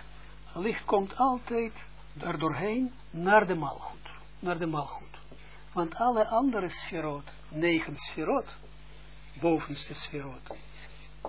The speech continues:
zijn eigenlijk eigenschappen van het licht. Oké?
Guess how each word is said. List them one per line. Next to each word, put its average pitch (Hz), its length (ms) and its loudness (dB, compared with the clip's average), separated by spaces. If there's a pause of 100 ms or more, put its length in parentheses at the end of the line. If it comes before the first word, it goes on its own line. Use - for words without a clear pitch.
(800)
zijn 214 360 4
eigenlijk 214 760 -4
eigenschappen 165 760 0
van 165 160 -2
het 160 160 -4
licht. - 260 -6 (1900)
Oké? 233 200 -4